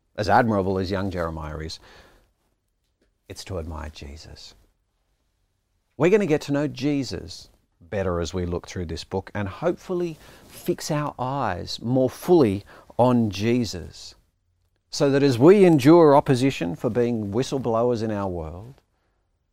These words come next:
we won't grow weary and we won't lose heart.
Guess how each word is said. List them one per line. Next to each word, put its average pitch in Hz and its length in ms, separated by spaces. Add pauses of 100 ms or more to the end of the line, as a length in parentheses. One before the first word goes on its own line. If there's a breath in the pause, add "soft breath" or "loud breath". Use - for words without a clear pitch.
(200)
we 110 180
won't 110 400
grow 113 240
weary 98 500 (1040)
and 107 160
we 127 140
won't 98 300
lose 82 240
heart. - 320